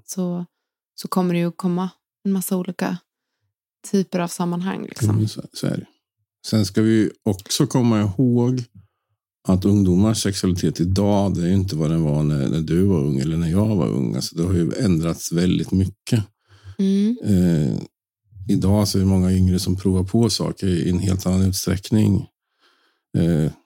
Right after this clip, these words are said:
Speaker 2: sex med sitt eget kön, eh,
Speaker 1: Mm.
Speaker 2: gruppsex eller andra typer. Så. Eh, och så var det ju i alla fall inte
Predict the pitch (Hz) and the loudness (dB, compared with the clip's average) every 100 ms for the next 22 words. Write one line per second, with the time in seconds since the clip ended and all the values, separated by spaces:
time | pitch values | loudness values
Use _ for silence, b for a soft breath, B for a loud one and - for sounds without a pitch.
0 | _ - 98 92 - 95 87 95 82 - | _ -6 -2 -2 0 -2 0 0 0 -2
1 | - 92 87 90 85 - - 110 80 92 | -2 0 0 2 0 -2 -10 -8 -2 2
2 | 92 101 107 - 90 - - - - - | 2 0 -2 -2 -2 -2 -6 -4 -6 -4
3 | - 92 - - _ - 101 85 85 90 | -2 0 -2 -4 _ -2 0 2 2 0
4 | 87 - - 58 - - - - - _ | 0 -2 -2 -4 -4 -6 -4 -4 -6 _
5 | _ _ _ _ _ _ _ _ _ 92 | _ _ _ _ _ _ _ _ _ 0
6 | 82 73 67 - 95 - 101 95 87 85 | 2 2 0 -2 -4 0 2 2 2 2
7 | 85 80 80 90 80 78 - 65 71 | 0 0 -2 0 0 0 -2 -2 -2